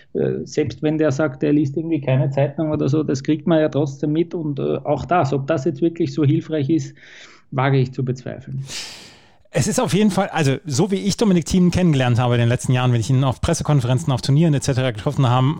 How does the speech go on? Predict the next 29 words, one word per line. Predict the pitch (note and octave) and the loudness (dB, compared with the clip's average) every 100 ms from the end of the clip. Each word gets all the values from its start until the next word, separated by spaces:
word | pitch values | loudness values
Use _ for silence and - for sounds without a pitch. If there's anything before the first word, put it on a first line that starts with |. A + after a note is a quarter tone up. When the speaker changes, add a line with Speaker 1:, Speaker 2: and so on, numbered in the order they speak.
| - | -8
Speaker 2:
hatte | - C#3+ F3 C#3+ - | -6 -2 0 0 0
der | D3+ D3 E3 D#3 | 0 0 0 -2
auf | C#3+ D3+ | -2 0
mich | D#3+ | 2
immer | A3 | 2
den | C3+ C#3 | 2 0
Eindruck | C#3 E3+ D3+ | 2 2 0
gemacht, | - D3 D#3 - - - - - | 0 2 0 -4 -14 -20 -20 -8
er | C#3 | 0
möchte | C#3 D#3 - D3 | 2 2 2 2
mit | C#3+ - | 2 0
dem | C3 B2+ | 0 2
ganzen | C3+ E3 D3+ | 2 2 0
Drumherum | B2 C#3+ B2+ A#2+ G3+ B3 | 2 2 2 2 2 2
eigentlich | D3 C3 | 2 2
nicht | D#3+ | 2
so | D3+ | 0
richtig | D3+ - C3+ | -2 -2 -2
viel | E3+ D3 | -2 -2
zu | C3+ | -4
tun | - G3 B2+ | 0 2 2
haben. | A2 | 2
Er | A2+ | 2
möchte | C3 - | 0 -2
gern | B2 B2+ B2 | -2 0 2
Tennis | F#3 G3+ | 2 2
spielen | - F#3+ F#3 F3 | 2 2 2 2
und | D3 | -2
ansonsten, | D#3 D#3 D#3+ F#3 - F3 | 0 0 2 0 2 2